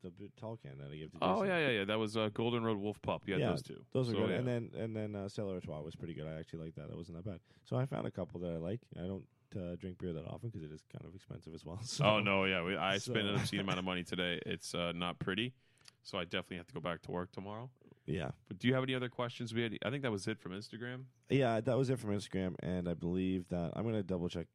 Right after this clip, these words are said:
Speaker 1: uh, some of my messages here. That, uh, you know, actually, you know, we had a question from Jacob. I've, I forgot that. I guess some, sometimes we get D M'd on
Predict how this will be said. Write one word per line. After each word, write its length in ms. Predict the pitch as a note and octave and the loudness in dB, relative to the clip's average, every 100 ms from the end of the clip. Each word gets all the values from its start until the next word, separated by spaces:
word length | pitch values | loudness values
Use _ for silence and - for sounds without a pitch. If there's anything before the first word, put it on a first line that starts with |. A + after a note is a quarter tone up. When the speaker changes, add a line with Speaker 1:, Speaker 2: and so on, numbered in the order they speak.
| E2 | -4
Speaker 1:
uh, 160 | D#2+ | -4
some 200 | D#2 E2 | -4 -4
of 160 | E2 E2 | -4 -4
my 80 | E2 | -6
messages 440 | D2+ E2 D#2+ D#2 | -6 -8 -8 -10
here. 260 | E2+ E2 D#2+ - | -6 -6 -6 -6
That, 220 | D#2+ D#2 - | -6 -8 -8
uh, 260 | D#2+ D#2+ E2 - _ _ _ - | -6 -6 -8 -12 _ _ _ 0
you 80 | |
know, 20 | A#2+ | 2
actually, 300 | C3 D3+ C#3+ | 2 2 2
you 20 | |
know, 60 | |
we 80 | D3+ | 2
had 60 | D#3+ | 2
a 60 | |
question 400 | C#3 B2 - A2 | 2 0 0 -8
from 180 | G#2 F#2+ | -8 -8
Jacob. 360 | E2+ F2 E2+ E2+ | -2 0 2 2
I've, 220 | F2+ F2 - | 2 0 -4
I 240 | F#2 F2+ | -4 -2
forgot 460 | E2 - G2 G2+ G2 | -4 -6 -2 0 -2
that. 100 | E2+ | -2
I 80 | G#2 | -2
guess 180 | A#2+ A#2+ | -4 -4
some, 220 | G#2 G2 | -6 -6
sometimes 360 | - G2+ A2 F#2+ | -6 -6 -4 -2
we 80 | F2+ | -2
get 120 | E2+ | -4
D 160 | E2 | -4
M'd 220 | E2 E2 D#2+ | -4 -4 -4
on 320 | D#2+ D#2 | -4 -4